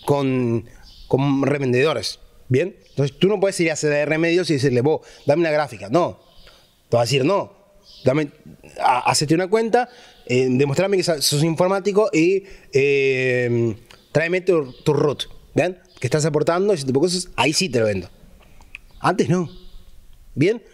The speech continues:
Entonces, el detalle es eso, es que me estás cagando la vida a mí. Me estás haciendo a mí, que yo,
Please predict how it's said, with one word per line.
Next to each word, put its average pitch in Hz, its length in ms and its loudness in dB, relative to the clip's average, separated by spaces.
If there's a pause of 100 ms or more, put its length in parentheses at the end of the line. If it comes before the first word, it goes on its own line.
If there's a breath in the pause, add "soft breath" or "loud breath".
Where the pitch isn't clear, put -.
(260 loud breath)
Entonces, 180 580 0 (280 loud breath)
el 147 80 0
detalle 247 220 0
es 220 120 0
eso, 208 300 0
es 165 80 -6
que - 340 -4 (300 soft breath)
me 143 60 2
estás 254 160 -2
cagando 262 360 0
la 185 60 4
vida 208 220 0
a - 20 -2
mí. 202 420 0 (300 loud breath)
Me 131 80 0
estás 233 180 0
haciendo 220 400 2
a 156 80 2
mí, 185 180 2
que 139 100 0
yo, 196 160 0